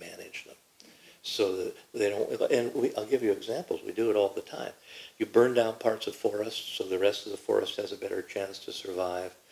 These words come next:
You go out into your backyard where your garden is and you pull up the weeds and throw them out so the tomatoes grow better and so on. Uh, these, these are X events for the weeds and for the trees that got burned down,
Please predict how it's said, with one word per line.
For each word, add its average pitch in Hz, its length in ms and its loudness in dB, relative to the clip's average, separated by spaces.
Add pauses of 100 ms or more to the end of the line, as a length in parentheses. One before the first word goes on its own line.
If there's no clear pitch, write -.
(400)
You 104 80 0
go 107 160 4
out 113 180 4
into 107 200 0
your 101 160 0
backyard 95 760 0 (300)
where 98 180 2
your 95 120 0
garden 101 440 4
is 92 280 -2 (220)
and 110 80 -10
you 101 60 2
pull 110 240 6
up 110 180 4
the 101 80 6
weeds 98 500 0 (220)
and 95 120 -8
throw 110 240 6
them 98 140 4
out 95 380 -2 (220)
so - 180 0
the 92 100 -4
tomatoes 101 540 0
grow 95 220 0
better 95 420 -4 (300)
and 104 140 -4
so 160 180 4
on. - 140 -2 (320)
Uh, 120 520 0
these, 139 260 0
these 135 280 2
are 113 80 2
X - 240 -2
events 117 360 -2
for - 200 -2
the 95 80 -2
weeds 101 400 -2
and 92 180 -8
for - 240 -4 (160)
the 110 80 0
trees 104 340 -4
that 92 120 -4
got 92 200 -4
burned 92 260 -2
down, 110 280 0